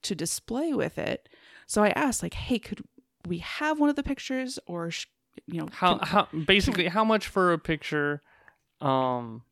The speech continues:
Speaker 1: we, like, just the picture. Doesn't have to be signed." And she's like, "Oh, you can just take one."
Speaker 2: And it's all because Heather talked them up and
Speaker 1: So not only did we get to take the picture, as we were,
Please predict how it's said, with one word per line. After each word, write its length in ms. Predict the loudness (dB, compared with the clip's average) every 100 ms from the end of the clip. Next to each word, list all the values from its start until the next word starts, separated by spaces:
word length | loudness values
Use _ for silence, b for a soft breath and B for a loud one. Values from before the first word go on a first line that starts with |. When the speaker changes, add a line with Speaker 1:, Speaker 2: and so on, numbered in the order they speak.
| -2
Speaker 1:
we, 140 | 2
like, 260 | 4 4 2
just 180 | -6 -6
the 60 | -6
picture. 400 | -6 -6 -8 -8
Doesn't 280 | -8 -2 -2
have 160 | -2 -4
to 60 | -4
be 120 | -4
signed." 380 | -2 -2 -4 B B B B B _
And 520 | -2 0 0 -2 -2
she's 180 | -4 -6
like, 120 | -6 -2
"Oh, 40 | -2
you 100 | -2
can 120 | -6
just 200 | -6 -6
take 280 | -4 -6 -4
one." 320 | -6 -4 -4 -6 -2
Speaker 2:
And 140 | 0
it's 280 | 4 2 2 -10 _
all 260 | 0 4 4
because 680 | 2 2 4 6 4 2 -6 -8
Heather 320 | -2 0 0
talked 360 | 0 -2 -2 -4
them 140 | -4
up 240 | -4 -6 -10
and 640 | -8 -6 -4 -6 -8 -8 -12 b b b -4
Speaker 1:
So 200 | 4 6
not 320 | 8 8 6
only 680 | 4 4 2 2 2 0 -2
did 140 | -6 -2
we 120 | 0
get 100 | 2
to 80 | 2
take 380 | 0 0 0 -2
the 80 | -8
picture, 560 | -8 -8 -6 -6 -6 b b b b b b
as 220 | 2 2 2
we 140 | 2
were, 420 | 2 2 2 -2